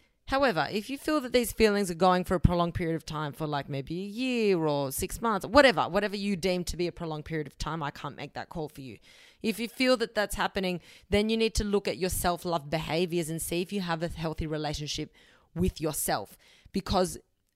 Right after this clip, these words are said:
often, if you're looking at your ex thinking, "Oh my God, they were so incredible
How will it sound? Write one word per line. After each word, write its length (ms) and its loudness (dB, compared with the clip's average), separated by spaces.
often, 520 2
if 180 -2
you're 320 6
looking 340 0
at 140 -2
your 220 2
ex 320 4
thinking, 420 -2
"Oh 160 4
my 240 4
God, 240 4
they 80 4
were 100 2
so 440 6
incredible 760 2